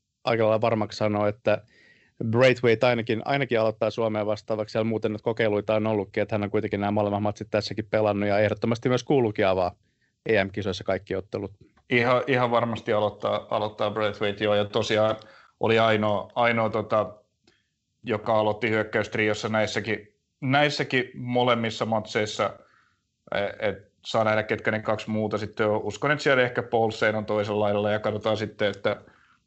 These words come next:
Speaker 2: onko siinä piikissä sitten Dolberg.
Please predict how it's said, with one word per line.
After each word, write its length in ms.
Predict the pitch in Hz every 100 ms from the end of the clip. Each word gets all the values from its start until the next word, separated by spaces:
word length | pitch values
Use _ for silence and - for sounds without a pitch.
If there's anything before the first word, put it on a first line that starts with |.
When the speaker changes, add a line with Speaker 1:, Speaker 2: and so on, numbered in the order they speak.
| -
Speaker 2:
onko 200 | - 104
siinä 200 | 110 110
piikissä 640 | 104 113 107 107 - 101 101 -
sitten 500 | - 101 92 104 92 - _ _ _ _ _ _ _ _ _ _ _ _ - 113
Dolberg. 640 | 110 104 104 104 107 101